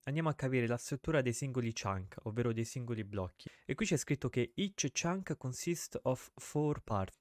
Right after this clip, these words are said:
Quindi ciascun blocco è suddiviso in quattro parti, che sono la length, il chunk type, il chunk data e il C R C. Che vuol dire? Vuol dire che ciascun blocco, no?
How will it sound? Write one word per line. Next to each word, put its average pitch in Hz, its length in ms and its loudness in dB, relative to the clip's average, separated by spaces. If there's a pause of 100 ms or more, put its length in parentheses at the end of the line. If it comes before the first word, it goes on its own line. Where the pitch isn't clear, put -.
(140)
Quindi 143 220 2
ciascun 135 320 0
blocco 185 280 4
è - 20 4
suddiviso 135 400 -2
in 120 140 -2
quattro 151 400 0
parti, 101 480 -2 (100)
che 143 100 -4
sono 131 240 -2
la 110 120 4
length, 170 520 0 (280)
il 117 120 0
chunk 110 280 -2
type, 170 540 2 (200)
il 127 120 -2
chunk 120 260 0
data 160 440 2 (240)
e 135 120 6
il 131 100 4
C - 140 0
R 117 160 8
C. 95 360 -2 (240)
Che - 120 -6
vuol 120 180 2
dire? 104 160 0
Vuol 110 140 0
dire 117 160 2
che 127 100 0
ciascun 147 340 -4
blocco, 110 340 0
no? 113 200 -2